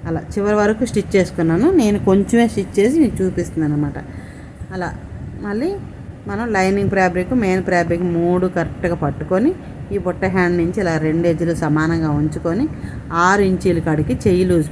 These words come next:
పెట్టుకొని ఇదిగో చూడండి టేప్తో మనం మెజర్మెంట్ చేసుకోవాలి. అక్కడి నుంచి ఆరు ఇంచీల కాడికి కరెక్ట్గా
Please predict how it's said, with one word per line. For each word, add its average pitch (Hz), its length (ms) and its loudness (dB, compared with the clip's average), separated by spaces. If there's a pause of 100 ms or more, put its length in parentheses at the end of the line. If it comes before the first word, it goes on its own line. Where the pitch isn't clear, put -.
పెట్టుకొని 156 440 0 (680)
ఇదిగో 151 220 -6
చూడండి 135 320 -6 (720)
టేప్తో 180 360 -4 (280)
మనం 214 160 -4 (100)
మెజర్మెంట్ 170 480 0
చేసుకోవాలి. 147 460 -4 (460)
అక్కడి 165 300 -2
నుంచి 160 280 0 (580)
ఆరు 180 200 2
ఇంచీల 185 220 0 (100)
కాడికి 156 320 0 (720)
కరెక్ట్గా 170 460 -6